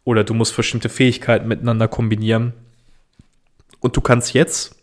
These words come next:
anders als bei anderen SpongeBob-Spielen, quasi fließend wechseln. Du kannst immer Patrick oder SpongeBob spielen.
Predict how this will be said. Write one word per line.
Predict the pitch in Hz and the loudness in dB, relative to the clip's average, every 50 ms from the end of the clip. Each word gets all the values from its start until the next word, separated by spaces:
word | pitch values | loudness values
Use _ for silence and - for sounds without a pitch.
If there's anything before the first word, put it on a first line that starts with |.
| _ - | _ -2
anders | 117 110 120 117 - | 0 2 2 0 0
als | 90 110 - - | -2 -6 -4 -2
bei | - 104 | -2 0
anderen | - 110 120 139 139 143 143 | 0 0 -2 -2 -2 -2 -4
SpongeBob-Spielen, | - - - 131 131 - - - 139 - - - - 135 131 131 127 131 - _ _ _ _ _ _ _ _ _ _ _ _ - | -4 -6 -6 -6 -6 -4 -2 -2 -2 -2 -4 -4 0 2 2 2 2 -2 -6 _ _ _ _ _ _ _ _ _ _ _ _ 0
quasi | - 120 113 113 120 | 4 4 6 6 4
fließend | - - - 123 131 - 127 110 104 | 0 -2 -2 -2 -2 -2 -4 0 2
wechseln. | 110 117 - - - 107 104 104 151 - _ _ _ - - | 2 0 0 -2 -6 -6 -6 -8 -8 -12 _ _ _ -18 -8
Du | - | -4
kannst | - 120 120 - - | -2 -2 -2 0 0
immer | 127 123 | 0 0
Patrick | 113 - - - - - 113 - | 0 0 -2 -4 -2 -4 -2 2
oder | 127 123 117 | 2 2 2
SpongeBob | - - 120 117 - - 107 104 | 2 0 -2 -2 -2 -4 -8 -8
spielen. | - - - 110 110 113 131 156 | -8 -8 -4 -2 -2 -2 -2 -4